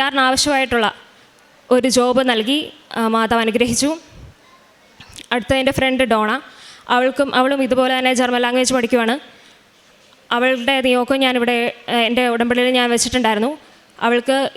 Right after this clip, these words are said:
ഈ സെപ്റ്റംബർ ഇൻടേക്കിൽ, രണ്ടായിരത്തി ഇരുപത്തിനാല് സെപ്റ്റംബർ ഇൻടേക്കിൽ with ബി ടു ഫുൾ മൊഡ്യൂളിൽ തന്നെ പോകാൻ സാധിക്കണേ എന്ന് ഞാൻ പ്രാർത്ഥിച്ചിട്ടുണ്ടായിരുന്നു, ഞാൻ നിയോഗത്തിൽ വെച്ചിട്ടുണ്ടായിരുന്നു. അവൾ ഈ സെപ്റ്റംബർ ഒന്നാം തീയതി ജർമ്മനിക്ക് പോവാണ് with ബി ടു ഫുൾ മൊഡ്യൂൾ. അമ്മ മാതാവും ഈശോയും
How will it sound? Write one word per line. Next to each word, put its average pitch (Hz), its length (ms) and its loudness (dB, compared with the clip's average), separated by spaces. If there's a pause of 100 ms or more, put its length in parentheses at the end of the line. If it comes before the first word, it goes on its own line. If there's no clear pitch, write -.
(100)
ഈ - 20 2 (160)
സെപ്റ്റംബർ 254 420 0 (320)
ഇൻടേക്കിൽ, 247 340 0 (120)
രണ്ടായിരത്തി 233 320 0
ഇരുപത്തിനാല് 262 340 2 (100)
സെപ്റ്റംബർ 254 420 0
ഇൻടേക്കിൽ 226 300 -2 (680)
with 262 140 -4 (580)
ബി 269 60 2 (100)
ടു 269 120 4
ഫുൾ 262 240 2
മൊഡ്യൂളിൽ 269 460 0 (300)
തന്നെ 247 260 2
പോകാൻ 240 240 0 (100)
സാധിക്കണേ 240 460 0
എന്ന് 247 160 0
ഞാൻ 240 80 2 (340)
പ്രാർത്ഥിച്ചിട്ടുണ്ടായിരുന്നു, 226 880 -2
ഞാൻ 233 140 0
നിയോഗത്തിൽ 226 400 0
വെച്ചിട്ടുണ്ടായിരുന്നു. 226 560 -2 (380)
അവൾ 233 180 2
ഈ - 80 -2
സെപ്റ്റംബർ 247 380 0
ഒന്നാം 240 260 0
തീയതി 254 180 0 (140)
ജർമ്മനിക്ക് 233 420 0
പോവാണ് 220 260 0 (440)
with 240 220 -2
ബി 233 160 0
ടു 233 100 -2
ഫുൾ 220 200 0
മൊഡ്യൂൾ. 208 240 0 (540)
അമ്മ 240 100 2 (100)
മാതാവും 247 400 0 (380)
ഈശോയും 240 360 0